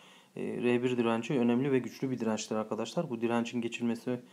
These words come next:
o kadar kolay olmuyor. Şöyle geriye doğru gittiğimizde, e, bu yeşil noktalı çizginin R bir direnci olduğunu ve ne kadar, e, bize güçlük çıkardığını net bir şekilde görüyorsunuz.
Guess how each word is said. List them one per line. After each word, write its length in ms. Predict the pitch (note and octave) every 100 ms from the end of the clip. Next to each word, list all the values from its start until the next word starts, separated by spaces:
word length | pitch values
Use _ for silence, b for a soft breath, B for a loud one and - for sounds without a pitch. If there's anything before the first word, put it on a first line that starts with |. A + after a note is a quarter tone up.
| B B B
o 80 | -
kadar 280 | B2 A#2 A#2
kolay 280 | B2 A#2+
olmuyor. 340 | C3 C#3 A2+ D#3+
Şöyle 240 | D3 B2+
geriye 340 | A2+ A#2+ A#2+ A#2
doğru 200 | A2 G#2+
gittiğimizde, 600 | C3 - A2 A2 D#3+ D#3+ B B B B -
e, 60 | E2 D2 D2+ D2+ A2+
bu 200 | A#2+ A#2
yeşil 320 | A2 A#2 -
noktalı 360 | A#2+ A#2 B2+ A#2
çizginin 500 | A#2 G#2 A2+ B2+ C3
R 200 | A#2 A2+
bir 160 | A#2 A2+
direnci 300 | A#2 A2 A#2
olduğunu 360 | A2 G#2+ A#2
ve 100 | A#2+
ne 80 | A#2
kadar, 300 | A#2+ A2+ A#2 B B B B -
e, 340 | G#2 A2 G#2+ A2
bize 240 | A2+ A#2+
güçlük 420 | A2 A#2 - D3
çıkardığını 540 | - A2+ G#2+ A2 B2+ C3
net 200 | C3 -
bir 60 |
şekilde 320 | - G#2 A#2
görüyorsunuz. 640 | D3+ B2 B2+ A#2+ - D#3+ -